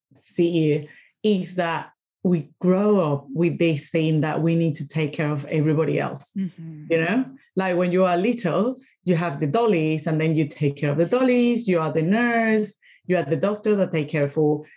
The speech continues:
Speaker 1: you know, these kind of things. And, and even in, at least in the way that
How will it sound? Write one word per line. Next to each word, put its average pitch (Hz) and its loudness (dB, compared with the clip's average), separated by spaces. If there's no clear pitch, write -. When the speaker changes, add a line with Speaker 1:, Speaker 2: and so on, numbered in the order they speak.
Speaker 1:
you 175 0
know, 151 2
these 156 -2
kind 151 -4
of 151 -2
things. 202 2
And, 175 -2
and 180 2
even 185 2
in, 170 0
at 170 -4
least 202 0
in 196 6
the 180 4
way 175 2
that 160 -4